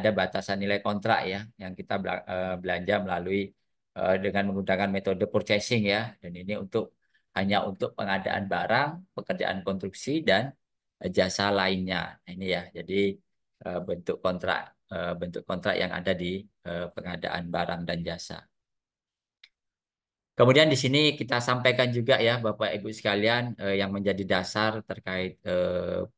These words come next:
bentuk kontrak tadi ya, Bapak Ibu sekalian. Nah, ini ya, di mana sih, eh, letaknya surat pesanan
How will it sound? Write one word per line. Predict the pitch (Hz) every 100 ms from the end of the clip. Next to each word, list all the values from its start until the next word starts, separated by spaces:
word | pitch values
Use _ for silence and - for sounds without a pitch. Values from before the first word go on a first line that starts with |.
| _ _ _
bentuk | 98 92 -
kontrak | 110 107 95
tadi | 107 104 117 104
ya, | 113 113
Bapak | 95 - 78 90
Ibu | 87
sekalian. | - 92 98 98 98
Nah, | 90 90
ini | 95
ya, | 98 98
di | 98
mana | 98 104 117
sih, | 131 120 - _
eh, | 98 101
letaknya | 101 - - 98
surat | 104 110 101
pesanan | 110 - 104 107